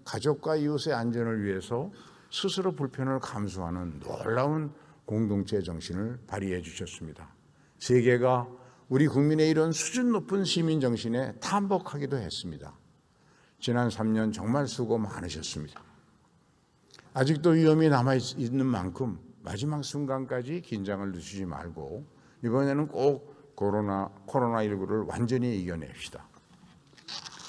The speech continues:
갑자기 추워진 날씨와 무섭게 폭등한 에너지 가격 때문에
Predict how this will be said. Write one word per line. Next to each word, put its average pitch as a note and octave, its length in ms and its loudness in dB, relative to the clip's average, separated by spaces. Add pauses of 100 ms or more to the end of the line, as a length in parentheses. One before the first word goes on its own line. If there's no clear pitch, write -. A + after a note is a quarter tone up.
(180)
갑자기 D#3 400 4
추워진 D#3 420 4
날씨와 C3+ 500 4
무섭게 B2+ 380 -4
폭등한 D3+ 480 -6
에너지 A#2 360 -2
가격 F#2 320 -8
때문에 E2+ 500 -8